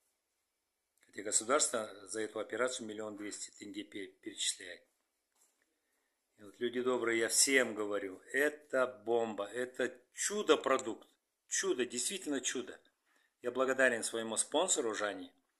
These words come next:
После этого, конечно, я подписался, взял четыре упаковки за сто двадцать тысяч и плюс две упаковки в подарок.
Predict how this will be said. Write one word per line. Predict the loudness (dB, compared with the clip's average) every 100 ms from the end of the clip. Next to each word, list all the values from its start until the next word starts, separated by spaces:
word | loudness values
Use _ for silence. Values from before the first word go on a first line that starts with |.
| _ _ _ _
После | -6 -4 -2
этого, | -4
конечно, | -6 -4 -4
я | -4
подписался, | -4 2 6 6 6 2
взял | 0 0 0 -2 -12 _ _ _ _
четыре | -14 -4 -2
упаковки | -2 -2 -4 0 0 0 -2
за | -4 -2
сто | -4
двадцать | -4 -4 -4 -6
тысяч | -6 -4 -6
и | -8
плюс | -6 -2 -2 -4 _ _ _ _ _
две | -14 -4 -2
упаковки | -2 -4 -6 -6 -8 -12
в | -6
подарок. | -4 -4 -8 -12